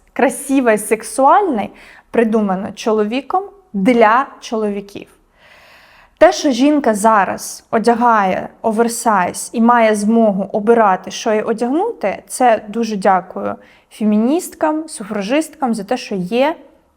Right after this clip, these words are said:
така можливість. Бо, е, сексуальність не залежить від кількості речей на тобі, і за об'ємами, і за довжиною.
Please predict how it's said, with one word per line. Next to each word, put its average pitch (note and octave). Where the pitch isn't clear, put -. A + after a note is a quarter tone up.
така B3
можливість. G3
Бо, A3
е, G#3+
сексуальність C#4
не B3+
залежить B3+
від G#3+
кількості G#3
речей G#3
на B3+
тобі, C#4+
і A#3+
за G3
об'ємами, C4+
і A#3+
за G#3+
довжиною. A3+